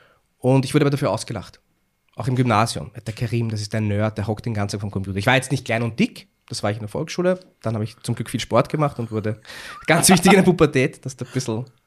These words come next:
noch was ausschaust. Aber ich hab gewusst, okay, das, das, das, das wird's. Und ich hab zugleich auch gewusst, und ich sag, Social Media von heute ist ja das, was damals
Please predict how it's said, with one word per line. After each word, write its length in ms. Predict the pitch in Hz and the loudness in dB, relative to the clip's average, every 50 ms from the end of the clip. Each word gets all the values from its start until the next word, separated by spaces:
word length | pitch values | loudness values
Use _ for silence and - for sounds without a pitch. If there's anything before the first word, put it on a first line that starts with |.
| _ _ _ - | _ _ _ -4
noch 100 | - 127 | 0 0
was 100 | 127 110 | 2 2
ausschaust. 460 | 110 98 117 - - 139 180 - - _ _ _ - - - - - - _ _ _ _ _ _ _ _ - | 2 0 0 -2 -4 -8 -8 -8 -14 _ _ _ -20 -20 -20 -20 -20 -20 _ _ _ _ _ _ _ _ 2
Aber 120 | 139 147 | 4 6
ich 60 | 160 | 6
hab 80 | 143 143 | 6 6
gewusst, 200 | 156 165 160 - | 4 4 4 2
okay, 160 | 143 - 147 | 0 -2 -2
das, 260 | 139 143 135 139 - - | 0 0 -2 -2 -4 -8
das, 180 | 131 120 - | -8 -8 -6
das, 140 | - 123 120 | -8 -8 -6
das 180 | 120 117 - 123 | -6 -6 -6 -6
wird's. 300 | 127 135 - - - - _ - | -6 -8 -8 -12 -16 -14 _ 0
Und 80 | 131 | 2
ich 80 | 139 160 | 4 4
hab 100 | 151 - | 4 2
zugleich 320 | - 156 - 127 135 165 | 0 2 6 6 6 8
auch 160 | 185 165 156 | 6 4 4
gewusst, 360 | - 156 143 151 170 180 - 135 | 4 0 2 2 0 0 0 -2
und 80 | 127 | -2
ich 160 | 123 120 - | -2 -4 -2
sag, 320 | - 127 127 127 - - - _ _ _ _ _ _ _ _ - | 0 0 0 0 -4 -18 -20 _ _ _ _ _ _ _ _ -6
Social 280 | - 131 127 - 135 | -4 -4 -2 0 0
Media 140 | 135 135 147 | 0 0 0
von 140 | - 135 120 | -2 -2 -2
heute 280 | 120 117 127 139 - | -2 -2 -2 -2 -6
ist 60 | 143 127 | -8 -6
ja 60 | 120 | -6
das, 120 | 123 120 | -6 -6
was 100 | 127 120 | -8 -8
damals 320 | - 107 110 120 113 - | -6 -6 -6 -6 -6 -8